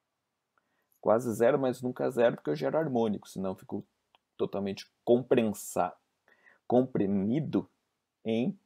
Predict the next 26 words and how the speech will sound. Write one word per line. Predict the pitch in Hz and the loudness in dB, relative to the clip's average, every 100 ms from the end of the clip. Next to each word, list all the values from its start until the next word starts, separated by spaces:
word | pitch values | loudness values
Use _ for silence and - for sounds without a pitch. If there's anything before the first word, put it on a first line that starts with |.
| _ _ - - - | _ _ -20 -18 -6
no, | 117 107 | -4 -4
é, | 98 90 82 - _ _ | -2 -2 -4 -8 _ _
na | 101 98 107 123 - | -4 0 0 -2 -4
ordenada | 123 113 110 131 101 90 85 | 2 2 2 0 0 -2 -2
do | - - 107 | -6 -4 -4
eixo, | 92 - - - _ _ _ _ | -4 -8 -18 -20 _ _ _ _
tá | - | -20
certo? | - - 254 - _ _ _ _ | -4 0 0 -4 _ _ _ _
Então, | - 190 | 0 8
veja: | 135 101 - | 8 6 -6
artifícios, | - 127 127 123 120 110 - 110 107 110 - - - 302 - - - - _ _ _ _ _ | -2 2 2 2 -4 -4 0 2 4 2 -2 -4 -2 -2 -4 -12 -14 -18 _ _ _ _ _
então, | - - | -16 -12
vou | |
colocar | - 82 - | -8 -8 -8
aqui, | 80 | -10
ó, | - _ _ _ _ _ _ - | -12 _ _ _ _ _ _ -16
para | 80 87 85 | -12 -10 -10
plotagem, | - 90 90 - - - - _ _ _ _ _ _ _ _ _ _ _ _ _ _ _ _ _ - - _ _ | -10 -12 -8 -8 -10 -14 -20 _ _ _ _ _ _ _ _ _ _ _ _ _ _ _ _ _ -20 -20 _ _
que | 143 | -6
permitem | - 151 120 117 120 135 | 0 2 4 2 0 -2
eu | 131 | -2
criar | 131 135 107 98 110 127 | 0 0 2 4 2 0
uma | 120 101 92 | -4 -2 -4
série | - - 107 117 104 | -2 6 8 8 2
de | - | -4
Fourier | - 101 92 95 90 92 113 | -8 -6 -2 0 2 2 2